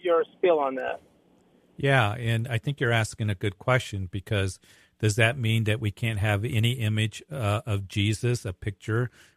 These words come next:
Speaker 2: People have asked me, "Can I have a picture of Jesus in my house? Is that a graven image?" You know, other people have statues or things like that. I think where we need to be careful is in the Ten Commandments that the Lord says, "Have no other gods before me."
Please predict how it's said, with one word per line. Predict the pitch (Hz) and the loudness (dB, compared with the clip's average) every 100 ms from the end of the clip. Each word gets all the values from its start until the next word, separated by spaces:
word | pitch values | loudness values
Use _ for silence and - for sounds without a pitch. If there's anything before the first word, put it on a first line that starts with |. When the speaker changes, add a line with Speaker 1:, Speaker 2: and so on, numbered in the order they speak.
| _ | _
Speaker 2:
People | 127 - 113 | -2 4 2
have | 104 | 4
asked | 104 104 - | 4 4 0
me, | 104 104 | -2 -2
"Can | 113 98 | -2 0
I | 98 | 2
have | 107 | 2
a | 101 | 0
picture | - 113 104 | -2 -2 -2
of | 95 | -4
Jesus | 92 98 98 107 98 | -2 -2 -2 -2 -2
in | 101 | -2
my | 95 92 | -2 -2
house? | 117 110 - | 0 -2 -2
Is | 98 - | -4 0
that | 98 | 0
a | 95 | 0
graven | 98 95 95 95 | -2 -4 -2 -2
image?" | 104 110 104 - _ - _ _ - - | 0 0 -2 -8 _ -20 _ _ -18 -2
You | 110 | 2
know, | 104 95 98 - | 4 4 2 0
other | 107 107 | 2 2
people | - 107 - 98 | 2 -2 0 -2
have | 87 95 95 95 - _ _ _ | 2 2 2 0 -10 _ _ _
statues | - - - 110 101 - 104 104 101 | -20 -4 4 4 4 0 0 0 -2
or | 98 | -6
things | - 107 98 - | -4 -2 0 0
like | 98 92 | -2 -2
that. | 101 98 104 | 0 0 -2
I | 107 | -6
think | - 156 - | -2 -4 -2
where | 113 107 | -4 0
we | 104 | 0
need | 104 104 | 0 -2
to | 98 | -2
be | 95 | -4
careful | - 123 131 - 92 | -2 -2 -2 -4 -4
is | 92 92 90 _ _ _ _ _ - | -2 -2 -4 _ _ _ _ _ 0
in | 127 | 2
the | 127 | 4
Ten | 113 127 117 | 2 2 0
Commandments | - 107 107 117 113 95 90 - | 0 0 2 4 4 2 0 -4
that | 104 95 | -4 -4
the | 107 | -4
Lord | 101 110 110 | -2 -2 -2
says, | - 98 - | -2 -4 -2
"Have | 110 104 | -4 -2
no | 107 107 | -2 -2
other | 101 | -2
gods | 95 98 98 - | -2 -2 -2 -6
before | - 90 - 110 107 | -10 -10 -4 -2 -2
me." | 92 90 | -4 -6